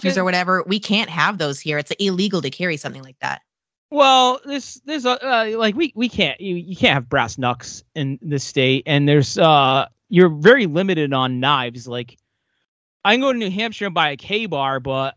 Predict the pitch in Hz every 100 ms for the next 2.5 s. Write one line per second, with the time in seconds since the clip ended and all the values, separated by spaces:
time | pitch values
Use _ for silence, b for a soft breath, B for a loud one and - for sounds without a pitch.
0 | - 160 190 202 147 170 151 - - 226
1 | 208 220 208 180 202 185 175 - 156 139
2 | 180 147 131 131 -